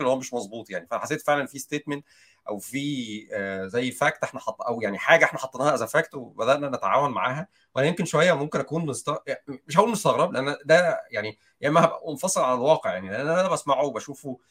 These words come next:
في ال-، في ال-، من، من زملائي يعني. بس، آه، يعني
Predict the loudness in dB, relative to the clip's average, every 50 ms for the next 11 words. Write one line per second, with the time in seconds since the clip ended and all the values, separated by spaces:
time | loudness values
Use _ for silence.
0 | _ _ _ _ _ -14 -12 -10 -10 -12 -10 -10 -10 -8 -8 -10 -10 -10 -12 -10
1 | -10 -10 -8 -8 -4 0 0 0 0 0 -2 -2 -2 -4 -4 -6 -6 -6 -6 -6
2 | -6 -6 -4 -4 -4 -6 -8 _ _ _ _ _ _ _ _ _ -4 -2 -2 -2
3 | -2 -4